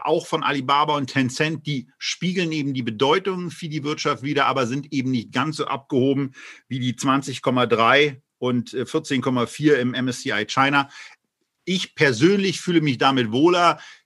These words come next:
Die Gesamtkosten sind jetzt ein Tick geringer. Das ist aber nicht das entscheidende Argument. Da könnte man dann auch als Negativum anführen,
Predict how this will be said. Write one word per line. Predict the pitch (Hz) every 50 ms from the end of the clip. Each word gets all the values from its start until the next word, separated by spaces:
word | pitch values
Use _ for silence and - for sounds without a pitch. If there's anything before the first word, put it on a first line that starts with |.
| _ 113
Die | 98 113 139 139 131 131 127 123 -
Gesamtkosten | 117 113 110 107 113 123 156 151 - - 151 143 127 - - 127 123
sind | 113 135 143 131
jetzt | 151 170 165 - -
ein | 117 104 -
Tick | - - 170 165 - -
geringer. | - - 123 110 123 143 156 151 147 135
Das | 127 113
ist | 113 117
aber | 131 123 123 131
nicht | 131 123 120
das | 127 110 120
entscheidende | 120 113 - 127 127 131 131 131 127 104
Argument. | 113 117 113 113 127 135 143 127
Da | 120
könnte | - - 135 131 139
man | 123 123 123
dann | 120 120
auch | 85 117 113
als | 120 123 107 92
Negativum | 110 120 135 143 151 139 135 - - 147 135 127 127 127
anführen, | 127 131 127 117 - 135 127 127 127